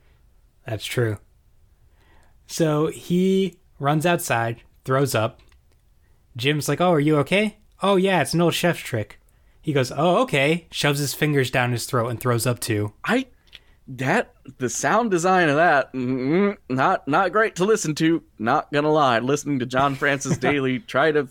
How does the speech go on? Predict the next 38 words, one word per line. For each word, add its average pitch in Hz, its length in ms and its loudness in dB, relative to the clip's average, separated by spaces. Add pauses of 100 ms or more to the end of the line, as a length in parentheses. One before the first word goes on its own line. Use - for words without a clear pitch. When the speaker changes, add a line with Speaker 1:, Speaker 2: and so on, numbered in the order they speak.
(100)
Speaker 2:
make 139 220 -2
himself 139 440 -2
throw 139 240 2
up 127 140 0
repeatedly, 110 680 0 (720)
I 123 100 2
just, 135 280 -4 (520)
I 120 80 -2
don't 160 140 2
know 175 120 2
if 156 120 -4
you 160 80 -2
could 131 280 -6
do 151 180 -2
that 147 260 0
on 127 320 -2 (120)
network 139 380 -4
T 147 200 -2
V 131 240 -2
these 107 240 -4
days. 92 640 -6 (760)
Speaker 1:
Well, 127 220 -2
this 131 220 -2
is 123 100 -6
awkward 120 420 -2
because 110 340 -2
I 110 80 0
made 113 200 -2
a 107 160 -2
Spotify 113 540 -2
playlist 113 500 -2
that 110 120 -4
I 104 40 -4
was 104 120 -4
gonna 104 180 -4
share 110 240 -4
with 104 180 -6
you. 107 220 0